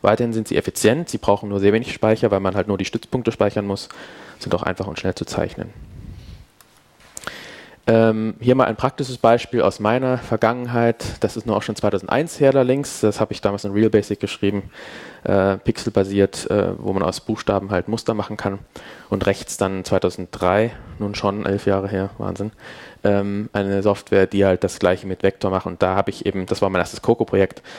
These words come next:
und da habe ich halt entsprechend schon, äh, die Schriften dann, also die Buchstaben in Pfade umgewandelt und die dann mit affinen Transformationen und so bewegt.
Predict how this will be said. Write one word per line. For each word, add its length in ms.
und 160
da 80
habe 140
ich 80
halt 100
entsprechend 400
schon, 320
äh, 220
die 80
Schriften 580
dann, 320
also 160
die 60
Buchstaben 340
in 160
Pfade 300
umgewandelt 500
und 160
die 60
dann 240
mit 120
affinen 280
Transformationen 760
und 120
so 120
bewegt. 400